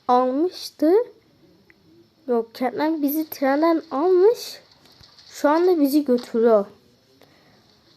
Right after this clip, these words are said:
Arkadaşlar. Hadi bakalım. Bir sinematiğe geçseydik.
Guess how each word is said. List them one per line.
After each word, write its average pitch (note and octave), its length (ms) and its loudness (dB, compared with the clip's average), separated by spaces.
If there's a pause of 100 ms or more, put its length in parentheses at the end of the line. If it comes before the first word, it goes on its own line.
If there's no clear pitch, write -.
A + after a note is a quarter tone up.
(160)
Arkadaşlar. A3 800 -4 (2750)
Hadi B3+ 300 0
bakalım. G#3 540 -4 (1200)
Bir - 60 -20
sinematiğe A3+ 800 -4
geçseydik. B3 880 -2